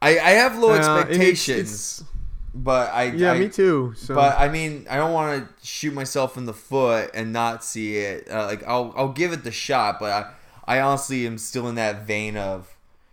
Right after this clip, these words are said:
Speaker 1: I don't care. Much like, as much as I love James Mangold, I highly doubt I'm gonna be into a bounty, uh, Boba Fett movie. <laughs>
Speaker 2: Oh yeah, that news came out. Let me tell you what. <clears throat> I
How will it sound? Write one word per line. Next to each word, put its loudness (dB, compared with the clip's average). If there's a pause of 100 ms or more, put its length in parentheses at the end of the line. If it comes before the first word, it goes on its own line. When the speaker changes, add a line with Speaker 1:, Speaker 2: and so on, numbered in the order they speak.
(240)
Speaker 1:
I 0
don't -4
care. -4 (220)
Much 4
like, 4 (760)
as -2
much 0
as -8
I 8
love 4
James -2
Mangold, -2 (460)
I 2
highly 4
doubt 6
I'm -2
gonna -2
be -2
into -4
a -2
bounty, 0
uh, 2
Boba 2
Fett -2
movie. -8
<laughs> -20 (160)
Speaker 2:
Oh 6
yeah, 8
that 4
news 4
came 4
out. 0
Let 4
me -2
tell 4
you 2
what. -2 (100)
<clears throat> -6
I 4